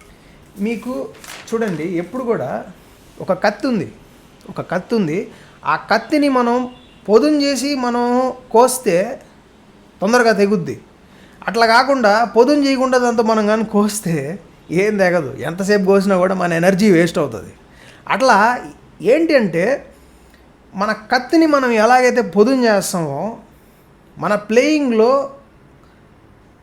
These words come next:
ఈ పొజిషన్ గురించి,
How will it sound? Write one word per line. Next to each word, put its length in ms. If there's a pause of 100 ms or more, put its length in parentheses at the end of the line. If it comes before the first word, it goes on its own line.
(800)
ఈ 80
పొజిషన్ 600
గురించి, 680